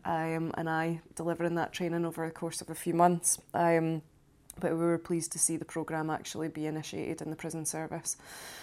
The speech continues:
Um, so now we would like that training to be rolled out across all prison officers and not just the night staff,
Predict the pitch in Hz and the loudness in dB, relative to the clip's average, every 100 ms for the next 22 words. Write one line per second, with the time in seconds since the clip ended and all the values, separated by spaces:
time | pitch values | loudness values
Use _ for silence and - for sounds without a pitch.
0 | - - 170 165 - 190 175 175 175 165 | -10 6 8 8 6 6 10 10 10 6
1 | 156 160 156 151 170 156 - 165 160 156 | 2 2 2 2 4 4 2 -2 -2 -4
2 | 160 160 160 160 151 156 - - - 165 | -4 -2 0 0 0 -2 -4 -8 -4 -4
3 | 151 - 170 165 165 - 147 143 - 170 | -2 -2 0 0 -2 -4 -6 -8 -8 -8
4 | - 156 160 156 - 160 - 156 147 147 | -4 -4 -2 -4 -4 -8 -6 -4 -4 -4
5 | - - 98 | -6 -4 -4